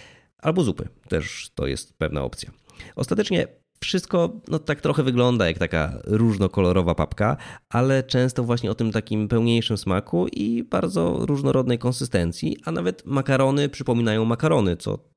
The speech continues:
też jest dodatkową wartością, e, w trasie.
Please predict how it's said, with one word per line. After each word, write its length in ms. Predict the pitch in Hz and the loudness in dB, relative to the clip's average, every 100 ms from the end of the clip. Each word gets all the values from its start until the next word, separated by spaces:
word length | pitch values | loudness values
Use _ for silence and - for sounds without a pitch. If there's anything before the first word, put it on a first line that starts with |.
| - | -2
też 500 | 101 104 - - - - - - | 0 0 -4 -10 -14 -18 -20 -2
jest 240 | 90 87 | -2 0
dodatkową 460 | 87 87 - 80 78 | 0 -2 0 0 0
wartością, 880 | 80 78 82 78 - 76 78 76 69 | -2 -2 -4 -4 -4 -2 -2 -4 -6
e, 80 | - - - | -10 -12 -16
w 120 | - | -10
trasie. 320 | - 65 - | -8 -6 -10